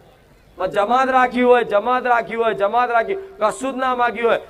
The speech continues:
તો માતાઓ તો વાપરી જાય. આવું સતયુગમાં જોયું હશે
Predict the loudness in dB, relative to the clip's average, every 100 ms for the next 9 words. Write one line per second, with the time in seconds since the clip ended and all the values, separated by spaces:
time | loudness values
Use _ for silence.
0 | -20 -18 -6 -4 -2 -2 2 4 4 2
1 | 2 2 2 -2 -6 -4 -4 0 2 2
2 | 0 -2 -4 -6 -2 2 2 2 -2 -8